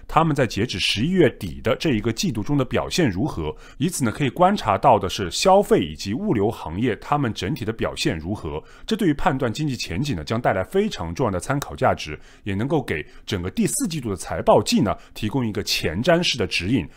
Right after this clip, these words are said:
从而呢对投资情绪带来重要的影响。所以呢，大家可以密切留意一下他们两家公司在明天财报后公布的最新业绩。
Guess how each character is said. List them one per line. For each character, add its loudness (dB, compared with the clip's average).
从 6
而 8
呢 4
对 -2
投 -6
资 -6
情 -4
绪 -2
带 0
来 0
重 -2
要 0
的 -4
影 -8
响。 -2
所 2
以 6
呢， 4
大 2
家 -2
可 -4
以 2
密 2
切 0
留 0
意 2
一 4
下 0
他 2
们 2
两 0
家 -2
公 -2
司 -4
在 0
明 -2
天 -2
财 -6
报 6
后 4
公 -2
布 -4
的 -2
最 -2
新 -4
业 2
绩。 -12